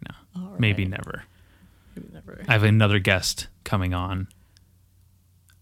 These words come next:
Speaker 1: who goes by a new name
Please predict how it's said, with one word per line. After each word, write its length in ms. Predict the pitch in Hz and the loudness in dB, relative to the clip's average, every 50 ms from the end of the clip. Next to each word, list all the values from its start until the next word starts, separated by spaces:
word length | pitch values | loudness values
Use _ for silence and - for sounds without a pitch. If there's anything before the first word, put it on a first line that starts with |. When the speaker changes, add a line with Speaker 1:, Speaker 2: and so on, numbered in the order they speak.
| _ _ _ _ - - - | _ _ _ _ -2 2 4
Speaker 1:
who 460 | 113 107 101 95 92 92 98 95 - - _ _ _ _ _ _ _ _ _ _ _ _ _ _ _ _ 143 | 6 6 6 6 4 2 0 -2 -6 -8 _ _ _ _ _ _ _ _ _ _ _ _ _ _ _ _ 2
goes 220 | - 113 104 98 | 4 6 4 4
by 140 | - 98 92 | 2 0 0
a 40 | 92 | 4
new 180 | 104 139 160 | 6 6 6
name 200 | 131 98 - - | 6 4 2 -2